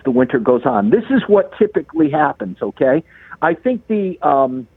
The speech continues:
we're going to see the, uh, the, the, the thaw, the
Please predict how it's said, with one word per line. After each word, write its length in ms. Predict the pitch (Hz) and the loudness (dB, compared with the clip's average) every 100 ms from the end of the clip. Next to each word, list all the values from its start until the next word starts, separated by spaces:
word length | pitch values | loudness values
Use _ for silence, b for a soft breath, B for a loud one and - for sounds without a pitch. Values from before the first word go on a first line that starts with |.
| _ _ _ _ _ _ - - - _ _ 147 165 | _ _ _ _ _ _ -20 -20 -20 _ _ -18 -4
we're 280 | 170 180 165 | 2 2 2
going 320 | 196 208 208 | 2 2 2
to 100 | 220 - - | -2 -2 0
see 460 | 214 196 180 180 - b b b - _ _ _ | 2 4 4 0 -4 b b b -20 _ _ _
the, 440 | 120 170 165 160 156 | -4 0 4 4 2
uh, 340 | 143 123 120 113 _ - | 2 2 2 -2 _ -4
the, 180 | 143 135 - | -4 -4 -2
the, 240 | 135 123 - | -4 -4 -8
the 120 | 139 120 - - | -8 -8 -10 -2
thaw, 460 | 233 190 123 85 - _ | 2 2 0 -4 -16 _
the 100 | 123 | -6